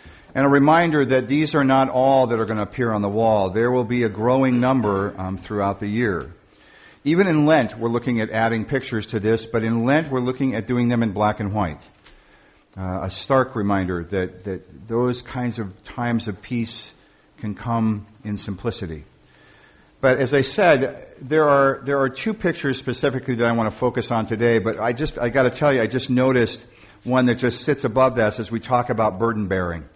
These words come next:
And so I, I just wanna lift that one up as well. Uh, before I get to that one, again, a reminder: this picture here looks simply like a hand holding a rock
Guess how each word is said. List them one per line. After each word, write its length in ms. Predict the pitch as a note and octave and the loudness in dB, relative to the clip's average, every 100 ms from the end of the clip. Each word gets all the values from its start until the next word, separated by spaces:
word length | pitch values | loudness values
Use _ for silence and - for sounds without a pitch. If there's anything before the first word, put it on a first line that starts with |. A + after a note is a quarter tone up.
| _ _ _ _ _ _ _ - | _ _ _ _ _ _ _ -8
And 180 | G#2+ G#2+ | -6 -2
so 140 | A#2+ | 2
I, 200 | B2+ B2 | 4 2
I 20 | |
just 160 | B2+ B2 | 0 0
wanna 160 | A#2+ | 0
lift 220 | A#2 A#2+ A#2 | 2 0 2
that 200 | A#2+ A#2+ | 0 0
one 120 | A#2 | -2
up 160 | A2 | -2
as 140 | A2 G#2+ | -4 -2
well. 460 | A#2+ A#2+ G#2 F#2 - - _ _ _ _ | 0 2 0 -4 -14 -20 _ _ _ _
Uh, 120 | - | -16
before 360 | B2 B2+ C3 D#3 | -6 -4 0 2
I 40 | |
get 160 | D#3 C#3 | 2 0
to 100 | C#3+ | 0
that 260 | C3 C#3+ B2+ | 2 2 2
one, 120 | B2 | -2
again, 380 | A#2+ F3 D#3 A#2 | -2 0 2 2
a 100 | A#2 | 0
reminder: 600 | B2 D3 D#3+ C3+ G#2 E2+ E2 _ _ _ _ _ _ _ _ - _ - - A2 | 0 2 2 2 0 -4 -12 _ _ _ _ _ _ _ _ -20 _ -20 -20 0
this 200 | F3+ F3+ | 0 0
picture 400 | - D#3+ - C#3+ | -2 -4 -4 -4
here 560 | - D#3 G#2 A#2 D3 - _ _ - - - - - - - - - _ _ _ _ _ _ _ _ - E3 _ - | 0 2 2 0 -4 -16 _ _ -20 -20 -20 -20 -20 -20 -20 -20 -20 _ _ _ _ _ _ _ _ -20 -20 _ -4
looks 220 | E3 F3+ | -2 0
simply 400 | - F#3 F3+ E3 | 0 -2 2 0
like 340 | C#3 C3 C#3+ - - - _ _ _ - | 4 4 4 0 -18 -20 _ _ _ -6
a 160 | A2 A2+ | -4 -2
hand 400 | D3+ D3+ D3+ D3 | 0 0 0 -2
holding 400 | - D3 C#3 C3 | -2 0 0 0
a 60 | |
rock 420 | A#2+ A#2+ F#2 - | 0 0 0 -4